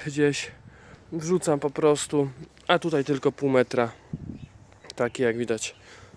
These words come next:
idzie tu po długości, lekko się zawija, lekko do góry i tak to trzeba pójdzie siatka, siatka, przepraszam, e, deski, tak? Także tak to się prezentuje. Teraz przysypujemy to wszystko,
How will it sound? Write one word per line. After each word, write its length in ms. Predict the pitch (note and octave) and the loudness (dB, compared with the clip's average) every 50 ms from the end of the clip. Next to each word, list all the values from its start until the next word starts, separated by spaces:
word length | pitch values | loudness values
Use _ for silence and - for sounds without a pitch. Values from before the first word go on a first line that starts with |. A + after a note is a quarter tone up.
| - - - | -14 -8 -6
idzie 240 | G#2+ - - C3 B2+ | -4 -2 0 0 -2
tu 120 | - B2+ | -2 -4
po 140 | - - A#2+ | -4 -4 -4
długości, 800 | A#2+ B2 C3 B2+ B2+ C#3 C3+ C3 - - - - - C3 B2 A2+ - A#2 | -2 -2 -2 2 2 4 2 2 2 -2 -4 -2 0 -2 -2 -4 -6 -8
lekko 280 | B2+ B2 - - - B2+ | -8 -8 -6 -4 -4 -4
się 180 | - - C#3+ | -2 -4 -4
zawija, 600 | B2+ B2+ C3+ C3 C3 C#3 D3 C#3+ C3+ C3+ C3 C3 B2+ - - - - - - - - - - - - | 0 2 2 2 2 0 -2 0 2 2 2 2 0 -4 -16 -20 -20 -20 -20 -20 -20 -20 -20 -10 -2
lekko 340 | C3+ C3+ C3 - - - C3 | 0 0 0 0 0 0 2
do 180 | A#2+ B2+ C#3+ C#3 | 4 4 4 4
góry 380 | C3+ C#3+ C#3+ C3+ C3+ C3+ C3 - - - - - - - - - - - - - | 6 6 8 8 8 8 6 4 -2 -16 -20 -20 -20 -20 -20 -20 -20 -20 -16 -12
i 80 | - C3+ | -4 2
tak 180 | - C#3+ B2+ - | 4 4 4 4
to 180 | - C#3 B2+ - - | 2 0 0 0 0
trzeba 200 | - C#3 C3 B2 | 0 2 4 4
pójdzie 280 | A#2 - C#3 B2+ B2+ B2+ | 2 0 -4 -4 -4 -4
siatka, 540 | - - D#3 C#3 B2+ - - - C3 A#2 - - - - - - - - - - - - - | -2 0 2 2 0 0 -2 -4 -4 -4 -4 -6 -12 -18 -20 -20 -18 -14 -12 -10 -10 -10 -8
siatka, 400 | C#3 - - C3 - - - B2 | -4 -2 0 0 0 0 -4 -6
przepraszam, 460 | A#2 - C3 B2+ B2+ B2+ - - A#2+ A#2 - - - - - - - | -6 -6 -6 -6 -6 -6 -6 -6 -12 -14 -16 -18 -20 -20 -20 -8 -2
e, 140 | C#3 B2+ B2 | 0 2 4
deski, 380 | B2 C#3 B2+ - - - - - | 6 6 4 4 2 -8 -4 0
tak? 300 | - C#3 D3+ - - - - - - - - - - - - - - - - - - - - - - - - - | 2 2 2 2 -2 -8 -8 -10 -16 -18 -20 -20 -20 -20 -20 -20 -20 -20 -20 -20 -20 -20 -20 -20 -20 -20 -20 -14
Także 340 | - C3 B2 A#2 A2+ A#2 A#2+ | -10 -10 -8 -8 -8 -8 -2
tak 180 | - D3 C3+ - | 0 0 0 0
to 100 | - - | 0 -4
się 140 | - - - | -4 -4 -6
prezentuje. 800 | - B2+ B2+ A#2 A#2 B2 B2 - D#3 D3+ C#3+ C#3 C3+ C3+ B2+ B2+ | -8 -8 -8 -8 -6 -8 -8 -4 -2 2 4 4 4 4 2 0
Teraz 300 | - C#3+ C3+ C3 B2 - | -4 -4 -4 -4 -6 -8
przysypujemy 680 | - - - - - - - C#3 C3 C3 B2+ C3 B2+ | -8 -8 -8 -8 -8 -8 -4 -2 -2 0 0 -2 -2
to 120 | B2 - A#2+ | -4 -6 -10
wszystko, 500 | - - C#3 - - - B2+ A#2+ A2+ | -8 -8 -6 -6 -4 -2 -2 -2 -2